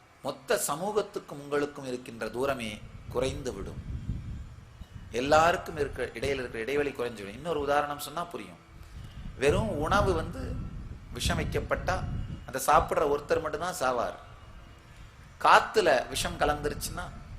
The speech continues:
அங்க இருக்கிற, இந்த ஏரியால இருக்க பல பேர் இறந்து போவாங்க. அந்த சமூகத்தோட எண்ண ஓட்டத்துல விஷம் கலந்தா, அந்த சமூகமே அழியும். அந்த நாட்டினுடைய உணர்வு ஓட்டமே விஷமாக்கப்பட்டு விடுமானால்,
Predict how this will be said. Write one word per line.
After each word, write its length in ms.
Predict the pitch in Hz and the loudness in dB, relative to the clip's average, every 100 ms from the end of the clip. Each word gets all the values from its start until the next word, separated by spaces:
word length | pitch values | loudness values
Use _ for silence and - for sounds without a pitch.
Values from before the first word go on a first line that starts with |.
| - - - - | -14 -14 -14 -6
அங்க 240 | 135 143 147 | -6 2 2
இருக்கிற, 520 | 170 180 170 120 - - | 2 2 2 2 0 -6
இந்த 260 | 135 131 | -4 -2
ஏரியால 300 | 147 175 165 | -2 4 4
இருக்க 220 | 147 131 | 4 0
பல 240 | - 135 151 | -4 0 2
பேர் 180 | 180 170 | 2 2
இறந்து 280 | 139 131 | 0 -4
போவாங்க. 380 | 113 104 90 82 - - - - - - - - - - - - - _ - | -6 -6 -6 -10 -18 -20 -20 -20 -20 -20 -20 -20 -20 -20 -20 -20 -20 _ -6
அந்த 240 | 135 143 151 | -4 0 0
சமூகத்தோட 580 | 185 247 240 190 160 151 | 2 6 6 8 6 4
எண்ண 280 | 185 233 | 2 4
ஓட்டத்துல 540 | 180 175 185 220 - 156 | 8 8 6 2 2 0
விஷம் 340 | 143 - 165 | 2 0 2
கலந்தா, 360 | 151 151 202 - - - | 2 2 -2 -6 -12 -8
அந்த 140 | 123 | -4
சமூகமே 640 | - 139 175 185 185 196 | -2 -2 -4 0 0 2
அழியும். 400 | 180 147 120 90 - - - - - - - - - - - _ - - _ _ - _ - _ - - - | 2 2 -2 -8 -16 -20 -20 -20 -20 -20 -20 -20 -20 -20 -20 _ -20 -20 _ _ -20 _ -20 _ -20 -20 -10
அந்த 220 | 139 151 | -4 -2
நாட்டினுடைய 640 | 147 185 240 247 226 190 | 6 8 8 4 2 6
உணர்வு 760 | 151 139 190 254 269 240 185 202 | 6 6 8 10 10 8 8 8
ஓட்டமே 420 | - 214 220 240 | 10 6 6 2
விஷமாக்கப்பட்டு 840 | 208 - 190 190 - 160 156 151 | 2 0 4 2 2 0 0 0
விடுமானால், 540 | 147 135 127 123 104 | 0 0 -2 -2 -4